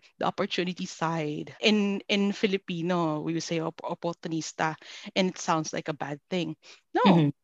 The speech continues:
Speaker 1: it's not. You're looking out for yourself and,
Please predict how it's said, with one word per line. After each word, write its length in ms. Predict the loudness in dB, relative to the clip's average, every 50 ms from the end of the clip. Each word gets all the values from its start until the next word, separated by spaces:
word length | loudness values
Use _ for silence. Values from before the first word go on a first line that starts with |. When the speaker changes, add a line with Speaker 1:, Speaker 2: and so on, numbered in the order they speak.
| _ -4
Speaker 1:
it's 180 | -4 -2 0
not. 240 | 2 2 2 2 0 -4 _ _ _ _ _ _ _ _ _ -2
You're 260 | 2 4 4 4 4
looking 260 | 4 2 2 2 4
out 160 | 2 2 0 0
for 140 | -2 -2
yourself 560 | 0 0 0 0 2 4 4 4 4 2 0 -2
and, 320 | -2 -2 -2 -4 -6 -6